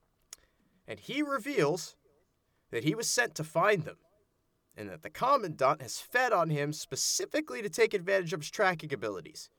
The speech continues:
Then he further goes on to volunteer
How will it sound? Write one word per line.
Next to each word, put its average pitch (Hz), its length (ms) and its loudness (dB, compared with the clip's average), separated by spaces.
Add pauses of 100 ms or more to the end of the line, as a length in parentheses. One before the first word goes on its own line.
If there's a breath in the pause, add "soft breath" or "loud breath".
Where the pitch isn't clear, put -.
(760 soft breath)
Then 285 100 -4
he 359 80 4
further 302 500 0
goes 160 320 4
on 127 280 6 (200)
to 170 100 -2
volunteer 180 960 4